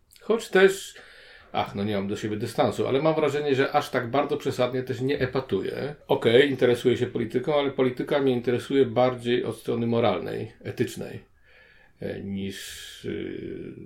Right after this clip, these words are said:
niż właśnie, no, niż same poglądy polityczne jako takie.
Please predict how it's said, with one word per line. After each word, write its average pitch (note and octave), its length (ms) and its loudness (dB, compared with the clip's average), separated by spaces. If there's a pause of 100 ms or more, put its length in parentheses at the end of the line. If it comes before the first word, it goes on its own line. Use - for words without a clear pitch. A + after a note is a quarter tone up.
(1160)
niż G#2 200 -6
właśnie, G#2+ 380 2
no, G2 280 0 (400)
niż G#2+ 180 -6
same B2 220 4
poglądy A#2+ 400 4
polityczne A2+ 460 0
jako G#2+ 200 0
takie. - 360 -6